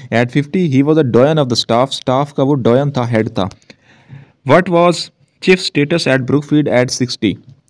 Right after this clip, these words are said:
सिक्सटी में उसका क्या स्टेटस था? राइटर लिखता है जी, at sixty Chips was itself Brookfield। ब्रुकफील्ड का कोई भी फैसला उसके हुक्म के बगैर नहीं हो सकता था या उसकी मुशावरत के, वो itself Brookfield बन चुका था सिक्सटी की एज में। He was the guest of honor at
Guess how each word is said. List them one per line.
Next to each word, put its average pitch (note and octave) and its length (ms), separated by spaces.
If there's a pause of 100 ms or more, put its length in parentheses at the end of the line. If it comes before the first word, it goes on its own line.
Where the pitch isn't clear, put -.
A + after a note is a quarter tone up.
(100)
सिक्सटी - 380
में F3+ 120
उसका D3+ 180
क्या C3+ 180
स्टेटस G2+ 400
था? F2+ 260 (280)
राइटर B2+ 280
लिखता D3+ 260
है E3+ 60
जी, D#3+ 200 (120)
at D3 220
sixty C3+ 540
Chips E3 380
was D#3+ 240
itself F#3 320
Brookfield। B2+ 520 (580)
ब्रुकफील्ड D3 420
का E3 100
कोई D3+ 220
भी E3+ 80
फैसला D3 340
उसके C#3+ 200
हुक्म C3+ 300
के C#3+ 60
बगैर A#2+ 260
नहीं C3 140
हो C3+ 80
सकता B2+ 260
था C3 100
या B2+ 140
उसकी A#2+ 220
मुशावरत G#2 480
के, F2+ 100 (320)
वो D#3+ 100
itself F3 380
Brookfield C3 400
बन G#2 180
चुका G#2 220
था C3+ 100
सिक्सटी C3 360
की G#2+ 80
एज F#2+ 120
में। F#2 180 (840)
He C3 80
was E3 140
the D3+ 100
guest D#3+ 260
of E3 120
honor C#3+ 320
at C3+ 160